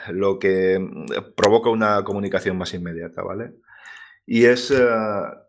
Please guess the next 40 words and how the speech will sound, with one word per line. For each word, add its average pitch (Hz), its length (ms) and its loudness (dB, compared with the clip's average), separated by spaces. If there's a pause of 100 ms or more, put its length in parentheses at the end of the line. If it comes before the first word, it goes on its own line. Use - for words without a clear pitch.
(180)
pues 110 160 2
nada, 113 220 4
que 117 80 -2
tenemos 101 380 -2
muy 120 200 4
buenas 107 320 2
noticias. 95 480 -2
Hemos 104 240 0
recibido 101 580 0
la 101 180 0
comunicación 104 640 -2
de 101 80 0
la 98 120 2
Generalitat 101 800 0 (340)
en 104 140 -6
la 92 140 0
que 98 80 -2
se 101 140 -4
notifica 107 480 0
la 139 140 4
resolución 123 1040 0 (600)
por 147 180 4
la 143 120 6
cual 127 220 2
se 127 100 -2
acepta 113 340 -2
la 113 140 2
constitución 104 680 -4
de 104 120 2
la 92 360 2
Asociación 95 720 0
de 117 100 4
Usuarios 110 440 2
de 113 100 2
G - 100 -4
N 104 160 0
U 101 100 -2
Linux 107 380 0
de 107 100 2
Valencia, 104 720 0